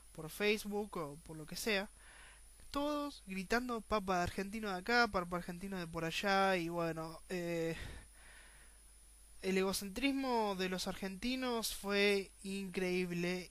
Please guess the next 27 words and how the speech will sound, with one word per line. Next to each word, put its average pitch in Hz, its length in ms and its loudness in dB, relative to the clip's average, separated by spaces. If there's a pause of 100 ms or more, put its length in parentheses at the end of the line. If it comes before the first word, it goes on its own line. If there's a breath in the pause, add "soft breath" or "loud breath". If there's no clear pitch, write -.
increíble, 196 720 0 (160)
al 196 160 0
menos 254 340 -2
en 202 60 0
las 175 100 0
personas 196 380 -4
que, - 100 -6
bueno, 156 280 -4 (760 loud breath)
son 170 440 -6 (1000)
falsas. 170 680 -2 (500 loud breath)
A 170 80 -2
mí 190 160 0
la 180 100 2
verdad 175 200 -2
me 185 120 -2
dio 180 180 0
lo 175 100 -2
mismo, 180 340 -6
sinceramente. 170 680 -6 (1040 loud breath)
No 233 180 2
es 277 80 6
por 247 200 4
faltarle 220 340 6
el 220 60 4
respeto 208 480 0
a 208 60 4
la 170 140 -2